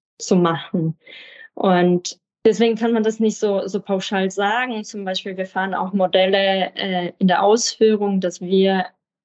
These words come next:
unsere Leistung den Firmen, den ausführenden Firmen zur Verfügung stellen und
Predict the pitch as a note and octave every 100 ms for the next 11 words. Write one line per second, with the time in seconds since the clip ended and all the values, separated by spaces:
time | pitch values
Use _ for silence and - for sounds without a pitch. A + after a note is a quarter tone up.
0 | - A3 A3+ A3 G3+ F#3+ G3 F#3+ G#3 F#3+
1 | F3+ F3+ F3+ F3+ - - G#3 F#3+ F3 F3
2 | F#3+ F#3 - F#3 F3+ F3 E3+ - - G#3+
3 | A#3 A3+ A3 G#3+ G3 - A#3 B3 B3 A#3+
4 | - A3 G#3 G3+ F#3+ F#3 F#3